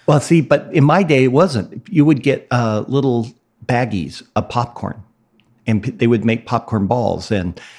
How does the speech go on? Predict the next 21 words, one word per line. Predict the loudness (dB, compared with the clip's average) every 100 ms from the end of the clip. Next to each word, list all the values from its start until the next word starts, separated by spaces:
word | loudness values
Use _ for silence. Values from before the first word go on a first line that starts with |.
| _
you | 0
would | 0 0 -2
get | -2 -2 -2 _ _ _
all | 0 0
kinds | 0 0 0 -2
of | -2
stuff. | -4 -2
And | 0
then | 2 2
one | 2 2
day, | 0 0 -4 -6 -18 _ _
we | -2
had | 0 0 -2 -4
to | -6
throw | -2 0
all | 0 0
that | -2 -4
stuff | -4 -2
away | 0 -2
because | -2 -4 -4
some | -2 0 -2 -6 -18 -20